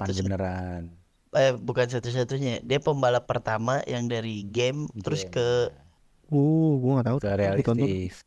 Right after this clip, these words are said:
Speaker 2: Jadi
Speaker 3: Ya,
Speaker 2: ke
Speaker 3: masalahnya kan dia,
Speaker 2: beneran.
Speaker 3: nah,
Speaker 2: Nah,
Speaker 3: masalahnya kan dia
Speaker 2: masalahnya
Speaker 3: main
Speaker 2: nih,
Speaker 3: gamenya balap
Speaker 2: masalahnya
Speaker 3: nih.
Speaker 2: nih, iya.
Speaker 3: Iya.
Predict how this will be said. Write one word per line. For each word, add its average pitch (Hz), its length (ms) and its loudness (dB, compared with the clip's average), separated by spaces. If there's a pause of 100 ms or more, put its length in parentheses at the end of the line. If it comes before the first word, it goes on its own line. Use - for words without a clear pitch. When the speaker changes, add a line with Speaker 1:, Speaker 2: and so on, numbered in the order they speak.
(140)
Speaker 2:
Jadi 104 160 -6
Speaker 3:
Ya, 117 100 2
Speaker 2:
ke 110 60 2
Speaker 3:
masalahnya 117 360 4
kan 160 180 4
dia, 151 180 6
Speaker 2:
beneran. 95 180 0 (220)
Speaker 3:
nah, - 80 -6
Speaker 2:
Nah, 117 160 4
Speaker 3:
masalahnya 110 320 2
kan 175 120 0
dia 175 120 2
Speaker 2:
masalahnya 160 80 2
Speaker 3:
main 117 160 4
Speaker 2:
nih, 113 80 2
Speaker 3:
gamenya 117 320 6
balap 110 240 4
Speaker 2:
masalahnya 110 400 2
Speaker 3:
nih. 151 80 2
Speaker 2:
nih, 160 120 0
iya. 143 260 4 (260)
Speaker 3:
Iya. 107 380 4